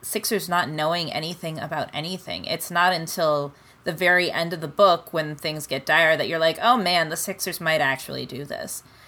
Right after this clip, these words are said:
I mean, before that, they don't know anything, and they can't even find the first two keys without the assistance of other players.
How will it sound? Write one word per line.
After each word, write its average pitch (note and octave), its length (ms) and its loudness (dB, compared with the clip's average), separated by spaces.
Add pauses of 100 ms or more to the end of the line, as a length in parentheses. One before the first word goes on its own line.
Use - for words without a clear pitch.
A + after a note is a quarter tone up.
(140)
I E3+ 160 2
mean, D#3 220 -6 (100)
before G3 380 2
that, G3 280 6
they F3+ 100 0
don't F#3 360 0
know E3 480 2
anything, E3+ 460 -4
and D3+ 80 -4
they D#3 60 -4
can't G3 320 -4 (120)
even E3+ 320 -4
find E3 720 0 (580)
the F#3 80 -2
first F#3+ 380 0
two F3+ 120 -4
keys G3+ 480 -2
without D3+ 400 -2
the C#3 360 -6 (320)
assistance E3+ 640 -4 (100)
of D3 520 0 (960)
other E3 360 4
players. - 840 -2